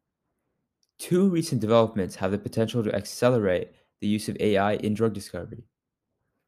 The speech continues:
First, more efficiency in bi-, biological modeling and drug target discovery.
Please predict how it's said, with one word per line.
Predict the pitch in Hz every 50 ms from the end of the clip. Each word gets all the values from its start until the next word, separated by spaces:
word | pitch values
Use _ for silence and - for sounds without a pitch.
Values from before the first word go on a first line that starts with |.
| _ _ _ _ _ _
First, | - - 135 127 117 107 110 107 - - - - _ _ _ _ _ _ _ _ _ _ _ - -
more | 120 127 135 135
efficiency | 131 135 143 139 135 151 139 - - 139 135 - - - -
in | 110 107 107 101 104 -
bi-, | 104 101 98 - - -
biological | - 107 110 107 107 107 110 107 110 - 107
modeling | 101 98 98 101 110 120 127 131 135 135 131 - - _ _ _ _ _ -
and | 104 107 107 107 104 101 101 - - - _ _ _ 113
drug | 104 - 117 113 120 113
target | - - - 113 107 110 107 -
discovery. | - 85 - - 87 85 87 - - -